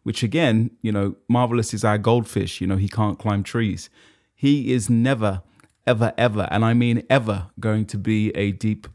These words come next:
m-, lying playmaker, whereas Douglas Luiz is and can be, like, which is why Douglas Luiz, Luiz was always, um, preferred. But it seems, but again, we don't know yet, but it seems, based on, on, on two games, that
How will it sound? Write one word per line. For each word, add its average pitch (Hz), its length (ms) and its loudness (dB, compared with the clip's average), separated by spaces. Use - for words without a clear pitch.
m-, 98 240 0
lying 101 440 0
playmaker, 127 640 -2
whereas 110 500 2
Douglas 104 380 0
Luiz 104 460 0
is 131 320 2
and 104 120 0
can 131 260 2
be, 101 200 0
like, 117 160 -4
which 110 160 -4
is 98 100 -4
why 107 180 2
Douglas 107 340 -2
Luiz, 104 320 -2
Luiz 107 360 0
was 104 140 -2
always, 110 460 2
um, 104 160 0
preferred. 117 580 0
But 214 140 2
it - 100 -4
seems, 143 600 0
but - 180 -4
again, 117 200 0
we 117 80 2
don't 110 200 0
know 110 120 2
yet, 104 300 0
but - 120 -6
it - 80 -8
seems, 131 500 0
based 107 320 -4
on, 110 220 0
on, 104 200 0
on 101 160 0
two 107 240 -2
games, 113 540 -2
that - 380 -6